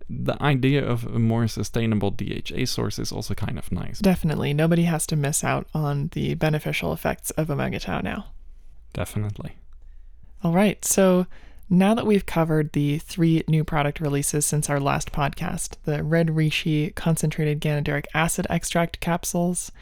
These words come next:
Speaker 2: salidrosol tablets, and Omega Tau V capsules, it's time to jump into this month's topic, which is saffron, the world's most expensive spice, and perhaps the world's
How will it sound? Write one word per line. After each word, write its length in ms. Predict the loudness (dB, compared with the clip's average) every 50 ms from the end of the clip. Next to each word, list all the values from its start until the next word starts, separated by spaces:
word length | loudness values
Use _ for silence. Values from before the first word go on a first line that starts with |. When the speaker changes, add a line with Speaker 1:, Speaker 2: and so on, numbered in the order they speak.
| -20 -20 -18 -20 -20 -16 -10
Speaker 2:
salidrosol 640 | -2 2 4 6 6 6 4 4 2 2 2 2 0 0
tablets, 560 | 0 0 2 4 4 6 6 4 4 2 -2 -4 0
and 340 | 2 2 4 4 2 0 0
Omega 360 | 0 0 2 2 2 0 0
Tau 260 | -2 0 0 0 0 0
V 340 | 2 2 2 2 2 0 -2 -4
capsules, 600 | -4 -4 -2 -2 0 0 2 2 2 2 0 -4 -8 -12 -16 -16 -18 -18 -16 -8 0 2
it's 200 | 2 2 2 0
time 280 | 0 2 4 4 4 4
to 80 | 2
jump 320 | 2 2 2 2 2 2 0
into 720 | 0 2 4 4 4 4 2 0 0 2 2 2 2 0 -2 0
this 300 | 2 2 2 2 2 2
month's 440 | 2 2 2 2 2 0 -2 -4 -4 -8 -14 -10
topic, 540 | -4 0 0 0 2 0 0 0 -2 -4 -6 0
which 240 | 0 2 2 0 0 0
is 360 | 2 2 2 2 0 -2 -6 -10 -16 -16 -18 -18 -14
saffron, 840 | -8 -4 0 2 4 4 2 2 0 -2 -2 -2 0 0 -2 -2 -4 -6 -10 -16 -16 -16 -18 -16 -6 0
the 120 | 2 2
world's 440 | 4 6 6 6 6 4 4 2 0
most 400 | 0 2 2 2 2 0 -2 -2
expensive 800 | -4 -4 -4 -4 -4 -2 0 2 2 2 2 2 2 2 2 2
spice, 540 | 0 -2 0 0 0 0 0 -2 -4 -4 -2 2
and 160 | 4 4 4
perhaps 480 | 4 4 2 2 0 -4 -4 -4 -6 -2
the 140 | 0 2 2
world's 420 | 4 4 4 4 4 2 0 -4